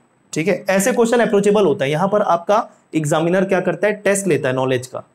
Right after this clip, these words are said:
Time waste करने वाला problem कहाँ आता है? जैसे हम arithmetic के problem करते हैं, जैसे profit loss हो गया, time speed distance हो गया, time and work हो गया, यहाँ time लगता है, इसमें time नहीं लगते number system में, ठीक है। यहाँ पर आपका knowledge देखा जाता है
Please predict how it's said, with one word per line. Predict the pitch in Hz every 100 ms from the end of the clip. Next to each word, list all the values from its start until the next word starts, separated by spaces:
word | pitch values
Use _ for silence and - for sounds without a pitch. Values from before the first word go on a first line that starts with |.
| _ _ _ _ _ _ _ _ _ _ _
Time | 190 240
waste | 254 254
करने | 233
वाला | 240 240
problem | 220 220 233
कहाँ | 226 214
आता | 208 233
है? | 247 240 _ _ _ _
जैसे | 147 180 185
हम | 208 220
arithmetic | 170 202 202 185 196
के |
problem | 196 160 156 143
करते | 123 123
हैं, | 131
जैसे | 135
profit | 151 139 135 151
loss | 143 135
हो | 135
गया, | 135 135
time | 139 147
speed | 151 147
distance | 127 - 156 151
हो | 135
गया, | 135
time | 131 139 151
and | 147
work | 143 147
हो | 139
गया, | 131 - _ _ _ -
यहाँ | 202 220
time | 196 151
लगता | 127 - -
है, | - _ _ _ _ _ _ _ _ _ -
इसमें | 185 254 262
time | 180 160
नहीं | 208
लगते | 175 - 123
number | 123 120
system | 120 - 113 123
में, | 117 _ _ -
ठीक | 165
है। | 185 156
यहाँ | 185
पर | 226
आपका | 220 - 233
knowledge | 185 160 202
देखा | 170 143 135
जाता | 101
है | -